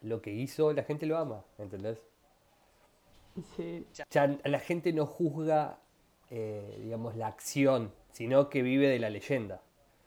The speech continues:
Speaker 1: O sea, el argentino es un tipo hipermelancólico.
Speaker 2: Qué,
Speaker 1: O sea
Speaker 2: qué buena imagen tienes de los argentinos. Ya me cambiaste toda mi perspectiva que tenía.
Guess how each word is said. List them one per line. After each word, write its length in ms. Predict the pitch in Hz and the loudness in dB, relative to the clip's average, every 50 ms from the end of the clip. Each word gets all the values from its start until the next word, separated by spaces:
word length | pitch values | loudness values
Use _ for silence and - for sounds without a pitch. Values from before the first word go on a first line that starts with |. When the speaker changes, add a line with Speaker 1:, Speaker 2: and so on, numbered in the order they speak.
| _ _ _ _ _ _ _ _ _ _ _ _ _ _ _ _ _ _ _ _ | _ _ _ _ _ _ _ _ _ _ _ _ _ _ _ _ _ _ _ _
Speaker 1:
O 20 | - | -4
sea, 120 | 123 113 | -2 0
el 80 | 113 113 | 0 0
argentino 400 | 110 107 127 120 110 143 156 160 | -2 -2 -4 -2 0 0 2 2
es 160 | 131 - - - _ _ _ _ - - 147 | 0 -2 -6 -16 _ _ _ _ -20 -16 -10
un 160 | 139 123 120 | -8 -8 -8
tipo 320 | 110 - 139 127 - 139 123 | -6 -6 -6 -4 -2 0 -2
hipermelancólico. 1000 | 117 107 - 120 107 104 107 104 101 101 98 101 - 135 123 113 98 - - - _ _ _ _ _ _ _ _ _ _ _ _ _ _ _ _ _ _ _ _ _ _ _ _ _ _ _ _ _ _ - | -2 -2 -4 -6 -6 -6 -6 -6 -6 -8 -8 -2 0 0 0 0 -2 -8 -16 -20 _ _ _ _ _ _ _ _ _ _ _ _ _ _ _ _ _ _ _ _ _ _ _ _ _ _ _ _ _ _ -10
Speaker 2:
Qué, 160 | - 214 214 | -8 -8 -8
Speaker 1:
O 20 | - | -8
sea 180 | - - - - | -10 -12 -12 -10
Speaker 2:
qué 60 | - 190 | -8 -6
buena 160 | 190 196 190 | -6 -6 -4
imagen 260 | 190 185 170 180 180 180 | -4 -6 -6 -6 -6 -6
tienes 180 | 185 180 180 | -4 -4 -4
de 60 | 175 170 | -4 -4
los 120 | - 165 | -6 -10
argentinos. 460 | 156 - 175 170 - - 170 170 160 - - | -10 -10 -10 -10 -10 -8 -8 -8 -10 -10 -6
Ya 180 | - 190 202 | -2 0 2
me 80 | 208 220 | 2 2
cambiaste 260 | 220 208 208 196 208 208 | 0 0 0 2 2 2
toda 120 | 208 208 | 2 2
mi 120 | 202 196 | 0 0
perspectiva 420 | 190 180 165 - 170 - - 180 175 | -2 -2 -4 -4 -4 -2 -2 -2 -2
que 100 | - 165 | -2 -4
tenía. 300 | - - 127 - - | -6 -6 -6 -6 -8